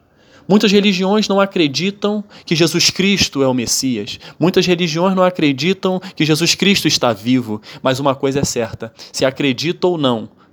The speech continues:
eu acredito, e é por isso que eu estou fazendo essa reflexão. Eu acredito que ele está vivo intercedendo por mim. Mas independente,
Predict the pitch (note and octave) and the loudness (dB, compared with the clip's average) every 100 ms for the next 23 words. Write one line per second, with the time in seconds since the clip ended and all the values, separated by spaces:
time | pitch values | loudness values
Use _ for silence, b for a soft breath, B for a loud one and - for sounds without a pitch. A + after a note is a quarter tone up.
0 | _ A#2 A2+ A#2+ A#2 G#2 G#2+ B2+ B2+ A2 | _ -2 0 0 -2 -4 -2 -2 -2 -12
1 | - b - A#2+ A2+ A#2 B2+ C3 - A#2 | -18 b -4 -2 0 0 2 0 -4 -6
2 | - C3 - A#2+ C3+ C3+ C3+ C3+ C3+ C#3+ | -4 -4 0 0 0 -2 -2 -2 -4 -4
3 | - C3 A2+ G#2+ B B B B A#2 A#2+ | -2 0 -2 -4 B B B B 2 2
4 | A#2+ A2 C#3+ C#3 C3+ A#2+ - A#2 G#2 D3 | 0 2 0 -2 -4 -4 -2 -2 0 -2
5 | D#3 D#3 D3+ C#3+ B2 A#2+ A#2+ A#2 A2 A2 | -2 0 0 2 0 0 0 -2 -2 -2
6 | B2 C#3+ E3 F#3+ F#3+ E3 C#3 - | 0 0 0 2 2 2 0 -2